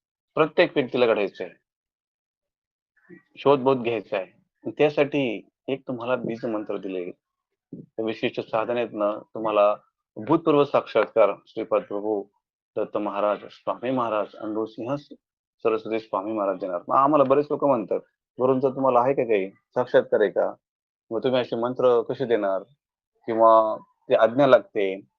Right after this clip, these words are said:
एक मला सांगा, एवढं सगळं करून जर लोकांमध्ये भक्तीच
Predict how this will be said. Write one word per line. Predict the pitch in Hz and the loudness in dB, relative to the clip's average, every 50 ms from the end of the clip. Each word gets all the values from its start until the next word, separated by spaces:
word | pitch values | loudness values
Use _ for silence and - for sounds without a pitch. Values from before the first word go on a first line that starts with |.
| _ _ _ _ _ _ _ | _ _ _ _ _ _ _
एक | 123 - - | -12 -4 0
मला | 135 127 131 135 | 2 4 4 2
सांगा, | 131 - 120 123 127 123 110 95 92 95 - _ _ _ _ 143 | 2 -4 -12 -10 -6 -6 -6 -6 -8 -14 -20 _ _ _ _ 0
एवढं | 151 165 165 147 139 | 2 4 4 4 4
सगळं | - 147 135 135 131 | 4 2 4 4 4
करून | 120 131 127 131 131 135 135 | 4 2 2 2 2 2 2
जर | 127 135 131 | 2 2 2
लोकांमध्ये | 135 131 123 143 139 139 127 123 123 | 0 0 0 0 0 0 0 0 0
भक्तीच | 120 123 113 - _ - 113 | 0 0 -2 0 _ -6 -6